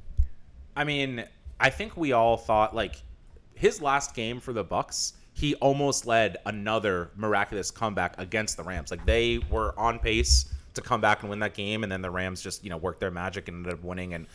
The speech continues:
obviously then going on to win the Super Bowl. So I think a lot of us were like, "Is Tom really about to have his last game be that playoff game?" So I think that's what people were saying. There were rumors at that time, and we'll get to some of this news, like, as we go on. Like, there were rumors at that time of, like,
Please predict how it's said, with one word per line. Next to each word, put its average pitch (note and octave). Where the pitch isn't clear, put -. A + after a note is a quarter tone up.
obviously F2+
then F2
going F2+
on F2
to F2
win F#2
the -
Super A2
Bowl. D3+
So C3+
I C3+
think -
a -
lot A#2+
of G2
us F2+
were F2
like, D#2+
"Is F#2+
Tom C#3
really G2+
about F2+
to F#2+
have F2+
his F2
last E2
game F2
be E2
that D#2
playoff E2
game?" D#3
So -
I G#3+
think E3+
that's E3+
what B2
people A2
were G2
saying. A#2+
There E3
were G3+
rumors F3
at B2+
that C#3+
time, D3
and A#2+
we'll G#2+
get G#2+
to A2
some A2
of G#2+
this G#2+
news, G#2+
like, F#2
as F#2
we F#2
go F#2
on. G#2+
Like, G#2+
there A2+
were C#3+
rumors C#3
at B2+
that A#2+
time A2+
of, F#2+
like, F2